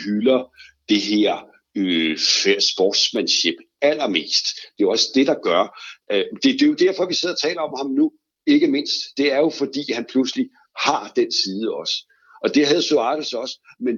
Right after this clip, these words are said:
bare ikke med samme betydning og i de samme vigtige kampe. Altså, Suarez er jo ikke i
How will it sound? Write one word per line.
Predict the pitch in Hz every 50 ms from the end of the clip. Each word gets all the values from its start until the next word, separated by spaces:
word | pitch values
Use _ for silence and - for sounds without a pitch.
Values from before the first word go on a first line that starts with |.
| -
bare | - 104 104 123 147 151 - -
ikke | 104 107 117 143
med | 131 117
samme | 92 - - - - 101 -
betydning | - - - - - 120 117 117 120 120 110
og | 101 104
i |
de | - 92 92 -
samme | - - - 117 117
vigtige | 101 101 101 104 - 113 104 - - 92
kampe. | 80 85 92 98 - 113 - - - - - - -
Altså, | 101 - 107
Suarez | 98 - 104 98 90 98 120 131 120 - 113 -
er | 95 104 120
jo | 113 101 95
ikke | 98 107
i | 123